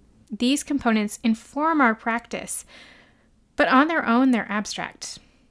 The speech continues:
To use them effectively, to teach in a way that's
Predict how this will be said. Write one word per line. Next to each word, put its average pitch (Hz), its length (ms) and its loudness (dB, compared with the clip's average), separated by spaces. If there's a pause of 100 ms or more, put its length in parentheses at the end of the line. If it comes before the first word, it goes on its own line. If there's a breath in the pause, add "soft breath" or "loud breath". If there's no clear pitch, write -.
(400)
To 247 80 -4
use 254 260 0
them 247 80 -2
effectively, 233 760 -4 (140)
to 196 440 -2 (320)
teach 233 320 -2
in 240 140 0
a 214 60 0
way 220 360 0
that's - 440 -8